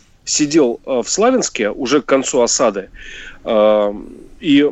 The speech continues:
думал, что какое счастье, что у меня бабушка, э, не дожила два года до этого позора, потому что она освобождала Донбасс в составе сначала Степного фронта, а потом Второго Украинского. Она мне всегда звонила в командировке, всегда читала, выписывала комсомолку, интересовалась, где я нахожусь.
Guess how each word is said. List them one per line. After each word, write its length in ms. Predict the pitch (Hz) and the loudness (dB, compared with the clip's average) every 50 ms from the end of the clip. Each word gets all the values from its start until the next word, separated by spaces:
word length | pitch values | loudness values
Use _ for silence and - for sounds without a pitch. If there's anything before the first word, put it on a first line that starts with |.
| - - | -2 -6
думал, 440 | 359 196 127 196 220 214 190 165 139 | -12 -4 -2 0 2 2 2 2 2
что 420 | - - - 165 156 156 151 139 | -2 0 2 4 4 4 2 0
какое 320 | - - 139 - 262 247 | -6 -12 -8 -4 -4 -2
счастье, 420 | 180 - - - 175 139 - - - | -2 0 0 0 0 0 -2 -6 -10
что 160 | - - 131 | -6 -4 -2
у 40 | 123 | 0
меня 200 | 127 131 131 117 | 2 2 2 2
бабушка, 580 | 113 160 220 220 170 - - - - 101 - - - | 2 2 0 2 0 -4 -6 -8 -10 -10 -10 -12 -12
э, 140 | - 143 131 113 | -8 -6 -2 0
не 120 | 120 131 | 0 2
дожила 460 | 120 135 127 117 131 143 170 196 180 | 2 2 2 2 2 4 4 4 4
два 220 | 123 117 120 135 135 | 2 2 0 0 0
года 300 | 151 165 156 127 113 110 | 0 0 -2 0 -2 0
до 120 | 107 123 | 0 0
этого 260 | 123 120 - 117 113 | 0 0 0 -2 -4
позора, 460 | 104 - 143 147 147 165 151 117 95 | 0 0 0 0 0 0 -2 -2 -4
потому 320 | 92 - - - 117 123 120 | -6 -10 -8 -4 -4 -4 -4
что 200 | - - 127 117 | -4 -2 -2 0
она 280 | 117 120 131 127 120 | 2 2 2 2 2
освобождала 1040 | 113 107 - - 120 117 131 139 139 143 147 151 131 113 110 107 107 110 - - - - | 0 -2 -4 -6 -4 0 0 0 0 2 0 2 2 2 0 -2 -4 -6 -10 -14 -10 -4
Донбасс 440 | - 120 127 147 190 240 262 - - - - - - - - | -2 -2 0 0 0 0 0 -2 -6 -12 -18 -20 -20 -16 -8
в 60 | - | -4
составе 360 | - - - - 160 139 127 | -4 -2 0 0 0 0 0
сначала 340 | - - 123 - - 139 120 | 0 -4 -4 -2 -2 -2 -2
Степного 400 | - - 143 - 233 262 247 185 | -2 -4 -2 2 4 4 4 4
фронта, 360 | - - 143 123 104 95 104 | 2 0 -2 -2 -2 -2 -4
а 40 | 107 | -6
потом 260 | - 120 117 196 208 185 | -4 -2 0 0 0 0
Второго 360 | - - 123 131 151 160 160 | 0 0 2 2 2 2 2
Украинского. 720 | 160 160 - 156 135 120 107 98 - - - 98 - - - _ _ _ _ _ - | 2 2 2 2 2 2 2 0 -4 -10 -16 -20 -20 -20 -20 _ _ _ _ _ -4
Она 120 | 113 113 | 0 2
мне 120 | 123 170 175 | 4 4 2
всегда 280 | - - - 175 196 | 2 0 2 2 2
звонила 420 | 165 120 127 147 165 185 170 143 117 | 2 2 2 2 2 2 2 0 -2
в 60 | - | -2
командировке, 580 | - 120 113 117 113 117 113 110 98 - - - | -4 -4 -4 -4 -4 -4 -4 -4 -6 -6 -10 -12
всегда 340 | - - 113 113 120 147 156 | -12 -10 -4 0 0 0 0
читала, 360 | - - - 175 170 165 160 | 0 -2 0 2 2 2 2
выписывала 500 | 156 151 147 131 160 143 - 170 165 160 | 2 0 0 0 0 -2 0 0 0 0
комсомолку, 580 | 143 156 156 - - 190 175 160 139 117 - - | 0 0 -2 0 0 2 2 4 2 2 0 -2
интересовалась, 680 | 104 98 - 110 107 - - 131 120 117 113 107 104 104 | -6 -6 -6 -6 -4 -2 0 2 2 2 2 2 0 -2
где 120 | 107 117 | -2 -2
я 60 | 113 107 | -2 -2
нахожусь. 460 | 107 - - 123 110 107 110 101 | -4 -4 -4 -4 -4 -4 -6 -12